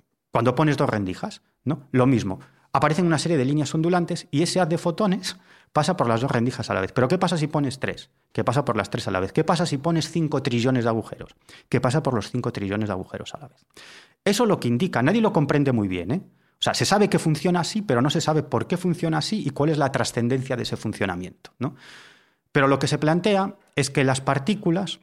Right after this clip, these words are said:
porque nosotros cuando hablamos de partículas subatómicas pensamos en un punto microscópico,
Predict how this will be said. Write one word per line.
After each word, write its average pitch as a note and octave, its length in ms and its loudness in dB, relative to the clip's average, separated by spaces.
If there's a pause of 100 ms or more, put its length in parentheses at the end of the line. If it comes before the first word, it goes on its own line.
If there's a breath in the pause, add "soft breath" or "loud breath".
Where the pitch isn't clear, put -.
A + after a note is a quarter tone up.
(520)
porque B2 220 0
nosotros A#2 260 0
cuando D3+ 160 2
hablamos D3+ 240 2
de A2 80 0
partículas B2+ 460 -2
subatómicas F3+ 500 0
pensamos C#3 360 0
en F3 100 0
un B2 80 2
punto A2+ 240 -2
microscópico, G2+ 680 -4